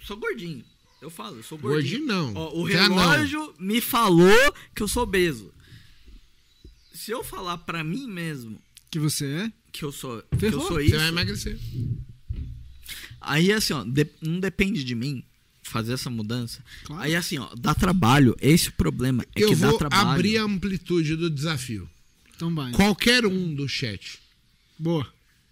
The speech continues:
Speaker 2: Qualquer um. E
Speaker 1: Que
Speaker 2: eu não tô
Speaker 1: permita
Speaker 2: com-
Speaker 1: se mudar. Não, não é
Speaker 2: É.
Speaker 1: qualquer um. <laughs>
Speaker 2: Se quiser vir aqui com uma prova de desafio, eu vou gravar vídeo. E você só tem que aceitar e falar assim, "Cara, eu vou mostrar que eu consigo."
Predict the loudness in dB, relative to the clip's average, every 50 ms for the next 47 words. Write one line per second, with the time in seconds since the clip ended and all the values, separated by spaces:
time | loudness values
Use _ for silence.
0 | _ _ -16 -6 -4 -4 -2 2 2 4 4 4 2 0 -4 -6 -12 _ _ _
1 | -2 2 2 4 6 8 8 10 10 10 8 8 6 4 4 4 2 2 2 -2
2 | -2 0 0 2 2 4 2 2 0 -2 -6 -8 -8 -6 -6 -4 -4 -2 2 2
3 | 2 4 4 2 2 6 8 8 10 10 10 10 10 12 10 10 8 6 2 -2
4 | -4 -4 -4 -12 -12 -12 -18 -20 -20 -20 -20 -20 -14 -12 -12 -8 -8 -8 -4 -4
5 | -4 -4 -4 -6 -8 -8 -8 -10 -10 -12 -14 -14 -14 -14 -14 -14 -12 -12 -12 -12
6 | -12 -12 -12 -12 -12 -12 -12 -12 -12 -10 -10 -10 -10 -10 -8 -4 0 0 0 0
7 | -2 -8 -12 -18 -20 _ _ _ _ _ -20 -20 -20 -20 -20 -20 -20 -20 -20 -20
8 | _ _ _ _ _ _ _ _ _ _ _ _ _ _ _ -6 -6 -4 -4 -4
9 | -6 -6 -8 -8 -8 -10 -10 -10 -12 -10 -10 -8 -6 -6 -6 -6 -8 -8 -6 -4
10 | -4 -4 -4 -4 -6 -6 -6 -8 -8 -8 -6 -6 -6 -6 -6 -6 -6 -6 -6 -8
11 | -8 -6 -6 -4 -2 -2 -2 -4 -6 -10 -12 -12 -8 -4 -4 -4 -4 -4 -6 -8